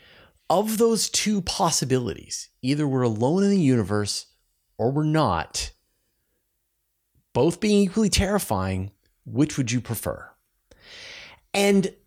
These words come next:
the results of this poll were surprising. They are perfectly fifty fifty. And at this point, we're at over six thousand four hundred votes, hundreds of comments, and yet it is exactly fifty fifty.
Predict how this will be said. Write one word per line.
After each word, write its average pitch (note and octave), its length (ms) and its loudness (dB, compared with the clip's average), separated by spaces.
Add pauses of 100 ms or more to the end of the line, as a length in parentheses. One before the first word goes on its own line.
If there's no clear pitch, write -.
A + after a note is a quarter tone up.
the F3 160 0
results G#3+ 520 2
of E3 100 0
this F3 100 0
poll G#3+ 340 4
were B2 180 2
surprising. B2 800 -2
They D#3 180 2
are D#3+ 180 2 (160)
perfectly F3 920 -2
fifty D3+ 380 -2
fifty. - 540 -6
And B2 120 0
at C3 60 0
this G3+ 120 0
point, G3 240 0
we're C#3 200 2
at - 60 -4 (160)
over F3+ 400 2
six - 360 -2
thousand A#2+ 500 -2
four A2+ 200 0
hundred A2+ 280 -4
votes, E2+ 460 -2 (440)
hundreds F#3+ 580 0
of B2 100 -2
comments, F2+ 640 -2 (280)
and G2+ 220 0
yet G#2 360 0
it G2+ 100 -6
is G2 180 -4
exactly G2 800 -4
fifty E2+ 360 -8
fifty. - 480 -12